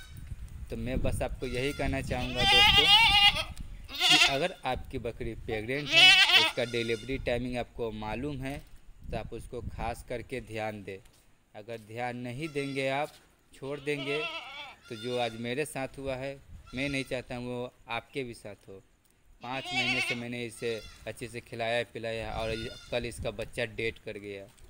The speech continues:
मैंने रात को जाके चेक नहीं किया और ये डिलीवरी दे दी,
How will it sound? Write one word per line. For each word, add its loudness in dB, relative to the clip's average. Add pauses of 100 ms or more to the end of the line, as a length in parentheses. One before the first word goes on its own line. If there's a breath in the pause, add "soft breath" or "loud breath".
(400 loud breath)
मैंने -6
रात -2
को -8
जाके -6
चेक -6
नहीं -6
किया -2
और -2
ये -4
डिलीवरी -4
दे -2
दी, -2